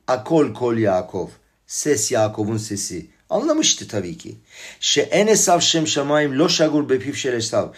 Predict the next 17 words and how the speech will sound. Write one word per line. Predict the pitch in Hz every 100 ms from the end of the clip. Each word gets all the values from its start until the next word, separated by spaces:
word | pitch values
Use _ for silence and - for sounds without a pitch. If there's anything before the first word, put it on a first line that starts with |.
| -
Yitzhak | 127 117 165 113
bilmiyor | 160 214 196 139
muydu? | 110 85 78 - _ _ - _
Yani | 117 139 139 131 110 - _ -
Amar | 120 156 147
belibo | 135 131 120 123 -
en | 226 214 165
derech | 175 160 -
Esav | 135 160 151
liot | 139 147 139
shem | - - 131
shamayim | 113 123 113 127 180 214 - _
shagur | - - 127 147 165
bepiv. | 123 110 110 - - _ _ _ _ _ _ _
Ken | - 143 165 139
beberiş-, | 110 113 104 -
e, | - 110 104